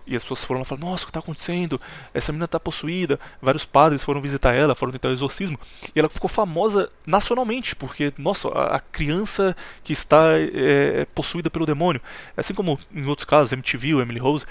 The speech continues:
E ela matou uma turma, cara. Porque, tipo, ela diretamente não acusava ninguém, mas ela falava, "Ah, ontem eu vi aqui no meu quarto uma mulher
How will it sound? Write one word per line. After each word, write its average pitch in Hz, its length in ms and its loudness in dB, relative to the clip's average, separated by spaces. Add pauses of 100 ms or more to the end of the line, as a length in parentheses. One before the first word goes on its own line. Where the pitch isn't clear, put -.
(520)
E 139 760 2 (260)
ela 190 140 8
matou 226 300 4
uma 233 140 0
turma, 160 400 -2
cara. - 220 -8 (280)
Porque, 147 240 -2
tipo, - 220 -6
ela 254 180 6
diretamente 208 600 4
não 190 300 2
acusava 170 400 4
ninguém, 175 280 0
mas 175 140 2
ela 165 120 4
falava, 175 380 6
"Ah, - 440 -8
ontem 190 360 0
eu 180 80 0
vi 165 160 -2
aqui 175 160 0
no 175 80 -2
meu 165 140 0
quarto 165 380 2
uma 165 100 -4
mulher 156 500 2